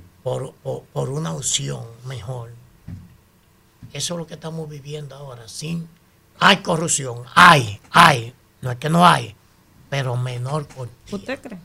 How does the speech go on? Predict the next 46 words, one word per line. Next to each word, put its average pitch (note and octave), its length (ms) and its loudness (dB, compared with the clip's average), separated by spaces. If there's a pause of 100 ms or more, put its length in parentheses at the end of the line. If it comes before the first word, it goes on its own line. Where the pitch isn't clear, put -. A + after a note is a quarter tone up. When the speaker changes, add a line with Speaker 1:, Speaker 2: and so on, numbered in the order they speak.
(300)
Speaker 1:
Hay C#3+ 120 2
menos. C3+ 460 -4
Speaker 2:
La G#3 120 2
corrupción G#3+ 340 2
Speaker 1:
Hay - 20 8
Speaker 2:
de E3 60 8
los B3 160 8
Speaker 1:
menos. B3+ 80 8
Speaker 2:
gobiernos A#3+ 300 4
se B3 60 2
miden A#3+ 280 2
a A#3+ 40 2
la A#3+ 80 2
Speaker 1:
Hay A#3 60 0
Speaker 2:
salida, B3 240 8
don E3+ 100 8
Speaker 1:
menos. E3 240 8
Speaker 2:
Antonio. A3+ 460 -2
Speaker 1:
Hay E3+ 180 8
menos, C3+ 440 6
hay D3+ 120 10
Speaker 2:
A - 20 10
la D#3 80 8
Speaker 1:
menos. C#3 120 4
Speaker 2:
salida B3+ 380 2
es A#3 40 -4
que A#3 120 -2
se A3+ 120 -6
sabe. A3 380 2
Speaker 1:
Es F#3+ 100 6
que F3 160 2
yo D#3+ 160 4
no F3 160 4
te E3 120 -2
puedo D#3+ 340 2
decir D#3+ 360 0
a D3+ 100 -2
ti F3 220 -2
ahora D#3+ 280 0
mismo D#3+ 280 0
que B2+ 120 -14
no C3 180 -8
hay. A2+ 180 -10 (120)
Hay, C3 420 4 (160)
pero B2 240 -2
menos. A#2 380 -4